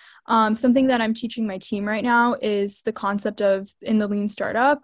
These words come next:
um, where you basically are testing a hypothesis when you're going in with a startup.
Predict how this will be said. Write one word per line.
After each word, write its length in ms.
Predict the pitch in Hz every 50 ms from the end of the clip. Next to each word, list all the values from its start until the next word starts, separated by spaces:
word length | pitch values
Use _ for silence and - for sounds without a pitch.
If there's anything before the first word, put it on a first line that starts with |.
| - -
um, 440 | 208 202 190 185 185 190 208 214 - _
where 120 | - 214 220
you 160 | 220 214 208
basically 380 | 226 226 226 - - 254 240
are 240 | - - 208 208 208
testing 460 | 208 - - 208 202 - - 233 214
a 80 | 196 196
hypothesis 800 | 202 196 196 - 180 170 214 - 226 226 240 240 247 247 247 -
when 100 | 220 208
you're 80 | 202 196
going 300 | 202 196 190 190 190 190
in 140 | 185 185
with 140 | - - - 214
a 40 |
startup. 420 | 202 - - - - - 208 -